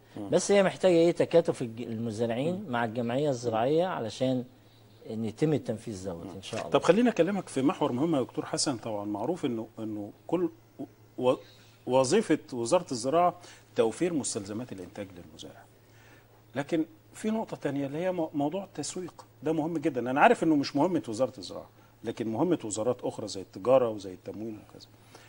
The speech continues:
Speaker 1: لكن مفيش تنسيق بين وزارة الزراعة وال-، وتلك الوزارات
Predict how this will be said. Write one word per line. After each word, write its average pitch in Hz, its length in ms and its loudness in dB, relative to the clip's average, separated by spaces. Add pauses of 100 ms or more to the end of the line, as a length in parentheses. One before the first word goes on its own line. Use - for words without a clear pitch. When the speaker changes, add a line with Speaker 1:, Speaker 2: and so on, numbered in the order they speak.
(340)
Speaker 1:
لكن 139 220 -4 (120)
مفيش 139 420 -2
تنسيق 175 440 0
بين 151 120 -2
وزارة 139 340 -2
الزراعة 123 380 0
وال-، 113 220 -4 (140)
وتلك 110 420 -4
الوزارات 120 540 -2